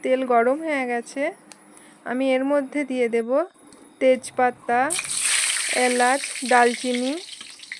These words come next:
এরপরে দিয়ে দিলাম পেঁয়াজ। আমি হালকা নাড়িয়ে চাড়িয়ে নিলাম। এরপরে এর মধ্যে দিয়ে দেব আমি আদা রসুনের পেস্ট।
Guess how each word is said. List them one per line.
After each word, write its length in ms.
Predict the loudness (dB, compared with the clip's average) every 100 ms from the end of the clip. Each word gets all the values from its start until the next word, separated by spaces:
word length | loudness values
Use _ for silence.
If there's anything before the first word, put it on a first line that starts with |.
| -16 -20 -20 -20 -20 -20 -20 -20 _ _ -20 -20 -20 _ _ -20 -4
এরপরে 400 | 0 2 2 0
দিয়ে 200 | 0 -2
দিলাম 280 | -2 -2 -2 -2
পেঁয়াজ। 380 | 0 2 2 -2 -4 -6 -8 -8 -8 -8 -8 -6 -6 -8 -12 -16 -12 -10 -10 -12 -12 -12 -10 -8 -6
আমি 160 | -4 -2 -2 -6 -2
হালকা 400 | 0 0 2 2
নাড়িয়ে 460 | 2 0 0 -2 -4 -6 -14 -16 -14 -4
চাড়িয়ে 300 | -2 0 0
নিলাম। 360 | -2 -2 -4 -4 -8 -16 -18 -18 -18 -18 -16 -2
এরপরে 400 | -2 0 -2 0
এর 160 | 0 0
মধ্যে 360 | -2 -2 -2
দিয়ে 220 | -4 0 0
দেব 200 | 0 -2
আমি 300 | -4 -2 -4 -8 -4
আদা 240 | -2 0 0
রসুনের 440 | -2 -4 -4 -6 0
পেস্ট। 420 | 0 0 -4 -14